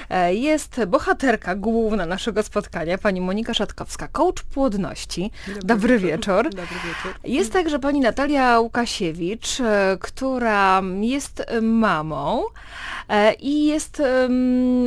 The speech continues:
Speaker 1: osobą, która skorzystała z usług coacha płodności. Jak się okazuje, te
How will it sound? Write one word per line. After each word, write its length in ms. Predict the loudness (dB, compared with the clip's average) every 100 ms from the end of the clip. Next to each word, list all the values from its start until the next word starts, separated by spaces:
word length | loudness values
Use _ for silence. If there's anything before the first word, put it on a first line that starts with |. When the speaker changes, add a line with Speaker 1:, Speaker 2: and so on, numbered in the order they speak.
| 0
Speaker 1:
osobą, 420 | -4 -2 0 0
która 240 | 0 -2 -2
skorzystała 680 | -2 -2 -2 -2 2 4 4
z 80 |
usług 480 | 0 -2 -2 -2 -2
coacha 540 | 2 2 2 2 2 0
płodności. 720 | 0 0 0 -4 -8 -8 -4
Jak 180 | -4 -2
się 120 | -4
okazuje, 380 | -2 0 0 2
te 220 | 4